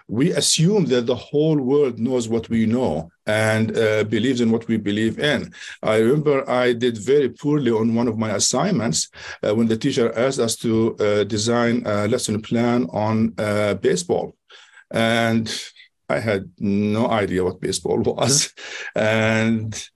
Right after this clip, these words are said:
uh, when I went to discuss with the teacher, even I, I mean, I,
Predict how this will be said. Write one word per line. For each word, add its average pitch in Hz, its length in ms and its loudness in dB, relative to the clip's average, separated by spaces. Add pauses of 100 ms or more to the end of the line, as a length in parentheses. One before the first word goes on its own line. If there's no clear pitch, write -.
(320)
uh, 104 420 2
when 120 300 2
I 117 200 2
went 117 340 0
to 110 300 0
discuss 110 360 -4
with 110 100 0
the 101 80 2
teacher, 120 520 0
even 117 340 0
I, 104 380 -2 (180)
I - 80 -4
mean, 101 200 -2
I, 104 280 -2